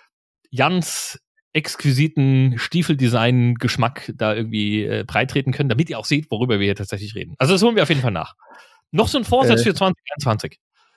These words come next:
Speaker 2: Wie? Bilder, Bilder machen. Also ich glaub, die Produkte, äh, erzeugen dann wahrscheinlich weniger, äh, Augenkrebs als die Models dazu. Ähm, deswegen müssen wir das mit dem Instagram-Account uns nochmal überlegen.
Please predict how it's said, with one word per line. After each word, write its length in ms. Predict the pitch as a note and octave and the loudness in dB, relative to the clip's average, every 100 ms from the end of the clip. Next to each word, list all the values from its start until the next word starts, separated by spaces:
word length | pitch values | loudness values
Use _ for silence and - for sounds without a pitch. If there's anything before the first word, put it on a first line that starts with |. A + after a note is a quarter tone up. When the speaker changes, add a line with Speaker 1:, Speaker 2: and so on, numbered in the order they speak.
| _ _ _ _ _ _ - | _ _ _ _ _ _ -2
Speaker 2:
Wie? 220 | A#2 A2+ G2 - | 2 2 0 0
Bilder, 400 | F#3 D3+ G#2+ A2+ | 2 4 2 2
Bilder 240 | C#3 D#3+ | 2 2
machen. 240 | A2+ G#2 G#2 | 2 0 2
Also 140 | A#2+ | 0
ich 40 | B2 | 2
glaub, 200 | D#3+ D#3+ | 0 0
die 80 | |
Produkte, 580 | E3 D#3+ F3+ - G3 G3 F#3 | -2 0 -2 0 2 2 0
äh, 340 | D3+ D3+ D3+ | 0 4 4
erzeugen 320 | C#3+ D3+ F3 | 2 2 2
dann 80 | F3 | 2
wahrscheinlich 240 | D#3 D#3 C3+ | 2 2 2
weniger, 480 | E3 E3 D3 C#3 - | 2 4 4 2 2
äh, 40 | C3+ | 0
Augenkrebs 460 | C#3+ D#3 - C#3+ | 2 0 -2 -2
als 100 | C#3+ | 0
die 60 | - | 0
Models 260 | C3+ D#3 - | 2 2 0
dazu. 380 | G2 G#2+ C3+ - - - - - | -4 0 0 -2 -14 -18 -14 -2
Ähm, 360 | A#2+ A#2+ A2+ G#2 | 0 2 0 0
deswegen 300 | A#2+ B2+ B2 | -2 0 0
müssen 140 | C3 | 0
wir 60 | B2 | 0
das 120 | A#2+ | 2
mit 100 | A#2 | 0
dem 160 | A#2 A#2+ | 0 0
Instagram-Account 640 | B2+ B2+ A#2 A2+ B2 A#2 | 0 0 0 0 0 0
uns 100 | A2+ | 0
nochmal 180 | A#2 A2 | 0 2
überlegen. 480 | A2+ A2 B2+ A2 | 2 2 2 2